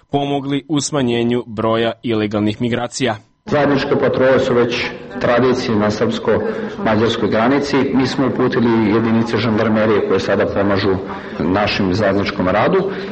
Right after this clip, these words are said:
Speaker 2: i kolege iz Mađarske su istakle da nameravaju, ako to bude potrebno, čak i da pojačaju prisustvo granične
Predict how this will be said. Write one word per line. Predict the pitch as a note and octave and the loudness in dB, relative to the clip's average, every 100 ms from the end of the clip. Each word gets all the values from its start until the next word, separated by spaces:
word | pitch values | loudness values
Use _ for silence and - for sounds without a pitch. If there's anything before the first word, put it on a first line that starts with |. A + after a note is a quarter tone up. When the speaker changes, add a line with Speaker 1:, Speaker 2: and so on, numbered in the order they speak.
| F#3+ | -2
Speaker 2:
i | C#3 | 0
kolege | C#3 B2+ C3 | 2 2 2
iz | B2 | 2
Mađarske | A#2 A2+ A#2+ B2 A#2+ | 2 2 0 0 0
su | A#2+ | 0
istakle | A#2 B2+ - A2+ | 0 0 0 2
da | A2+ A2 A#2 | 2 2 2
nameravaju, | G#2+ A2 G#2+ A2 A#2+ A2 G#2+ A2 | 2 2 2 2 4 2 2 0
ako | G#2+ A2+ | 0 0
to | - A2 | 0 2
bude | A2+ A2+ | 2 2
potrebno, | A2+ A2+ A#2+ G#2+ | 2 0 0 0
čak | B2 A#2+ | 0 0
i | G#2+ | 0
da | G#2 | 0
pojačaju | A2 A#2 A#2+ C3+ G2+ - | 2 2 2 2 0 0
prisustvo | A2 G#2+ A2+ G#2+ | 0 0 -2 0
granične | G2+ G#2+ G#2 G2+ G2 | 2 2 0 0 -2